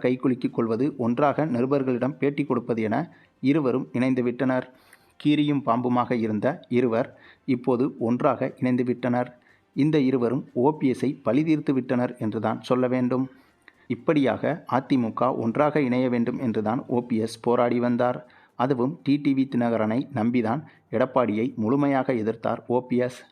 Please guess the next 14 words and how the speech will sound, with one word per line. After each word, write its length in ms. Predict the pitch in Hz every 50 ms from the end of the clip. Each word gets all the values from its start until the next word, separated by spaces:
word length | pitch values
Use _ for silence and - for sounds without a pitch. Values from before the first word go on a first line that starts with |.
| _ _ _ -
ஆனால் 340 | 131 131 135 120 120 135 151 - 131
இப்போது 320 | 113 - - 123 110 120 131 180 - - - - - _ - 127
ஓ 40 | 139 147
பி 100 | 143 147 139
எஸ்ஸை 200 | 131 139 139 127 120 -
கழட்டி 260 | 120 123 127 127 135 120
விட்டுவிட்டு 480 | 120 117 120 107 107 107 - - 123 151 175 - - _ _ _ -
பதவி 280 | - 120 131 147 147 143 123 113
ஆசைக்காக 520 | 110 - 113 104 - - 107 - - 135 139 -
டி 100 | - 131 131 -
டி 80 | 135 127
வி 60 | 127 120 120
தினகரன், 400 | - 120 117 113 110 110 123 147 - - 127
எடப்பாடியும் 540 | 107 117 117 - 113 113 104 101 107 131